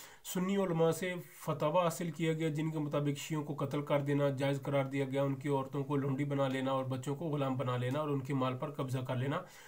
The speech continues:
सब कुछ इस्लाम के मुताबिक करार दिया गया, क्योंकि, अ, सुन्नी उलमा के फतवा जात में उनको जनादका और कुफार से भी बदतर करार गया कि वो, अ, सहाबा को गालियाँ देते हैं और, अ,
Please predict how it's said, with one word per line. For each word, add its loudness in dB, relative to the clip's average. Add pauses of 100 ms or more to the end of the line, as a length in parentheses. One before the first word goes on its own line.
(140)
सब 4
कुछ -4
इस्लाम 0
के -2
मुताबिक 0
करार 0
दिया 0
गया, 0
क्योंकि, -2
अ, -2 (400)
सुन्नी 0
उलमा 2
के -2
फतवा 2
जात 2
में 0
उनको -2
जनादका 0 (300)
और 4
कुफार 2
से -2
भी 0
बदतर 2
करार -4
गया 2
कि -2
वो, 0
अ, -2
सहाबा 2
को 2
गालियाँ 0
देते -2
हैं 0
और, 4
अ, 0